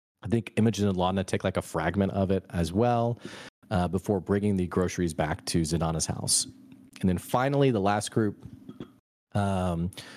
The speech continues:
the three who went to meet with Ajit Dial, um, they meet up with them outside of the hall and basically are like, "Hey, give us the lowdown. Like, what's been happening here?"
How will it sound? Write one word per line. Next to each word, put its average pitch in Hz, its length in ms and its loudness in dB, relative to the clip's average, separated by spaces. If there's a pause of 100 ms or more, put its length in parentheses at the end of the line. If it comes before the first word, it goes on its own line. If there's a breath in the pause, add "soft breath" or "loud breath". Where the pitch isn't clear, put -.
(140 loud breath)
the 98 100 2
three 107 320 2
who 104 160 2
went 98 460 0
to 90 680 4
meet 98 220 4
with 92 280 -4
Ajit 92 320 0
Dial, 123 520 2 (460 loud breath)
um, 87 560 0 (100)
they 98 100 4
meet 98 200 4
up 104 160 0
with 107 140 0
them 98 380 2
outside 98 720 0
of 120 280 2
the 123 80 4
hall 110 580 0 (440 loud breath)
and 101 520 2
basically 135 380 2
are 131 60 6
like, 120 260 2
"Hey, 135 260 2
give 104 220 -2
us 135 80 2
the 170 120 2
lowdown. 101 500 2
Like, 78 200 -6
what's 98 220 0
been 107 160 -2
happening 160 460 -2
here?" 143 420 -4